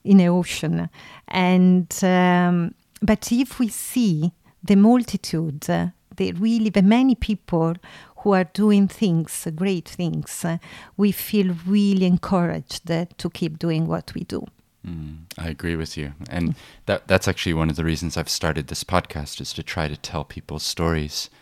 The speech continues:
Speaker 2: in a different way. 'Cause I think in current culture, it's like, "Tell me what you do, but I only have thirty seconds." You know? <laughs>
Speaker 1: It's
Speaker 2: I've
Speaker 1: true.
Speaker 2: g-, you've got to,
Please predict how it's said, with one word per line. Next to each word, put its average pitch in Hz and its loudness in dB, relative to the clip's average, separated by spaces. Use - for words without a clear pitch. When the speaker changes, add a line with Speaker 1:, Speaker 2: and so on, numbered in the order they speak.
Speaker 2:
in 78 -6
a 73 -4
different - -8
way. 76 -4
'Cause 82 -6
I 78 -2
think 80 -4
in 80 -6
current - -2
culture, - -6
it's - -10
like, 78 -6
"Tell 107 -2
me 87 2
what 78 -4
you 85 -4
do, 78 -2
but 78 -4
I 78 0
only 85 2
have 76 -6
thirty 73 -6
seconds." - -10
You 190 2
know? 208 10
<laughs> 220 10
Speaker 1:
It's 214 2
Speaker 2:
I've 139 -4
Speaker 1:
true. 208 6
Speaker 2:
g-, - -2
you've - -2
got 95 4
to, 82 0